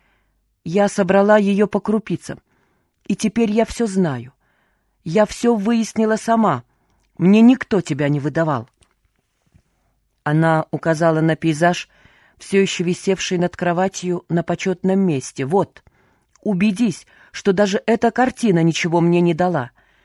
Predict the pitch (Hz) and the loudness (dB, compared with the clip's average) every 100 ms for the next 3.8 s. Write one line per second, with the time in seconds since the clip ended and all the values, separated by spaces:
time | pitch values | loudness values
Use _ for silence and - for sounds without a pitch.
0 | _ _ _ _ 156 190 202 214 220 226 | _ _ _ _ -2 2 4 4 2 2
1 | 214 190 226 196 - 185 - 185 208 220 | 2 0 -2 -4 -4 -8 -2 0 2 0
2 | 170 165 214 - 220 226 233 226 220 175 | -4 -4 -4 -4 0 2 2 2 2 0
3 | 214 - 208 208 151 143 - | -2 -2 -4 -2 -4 -8 -20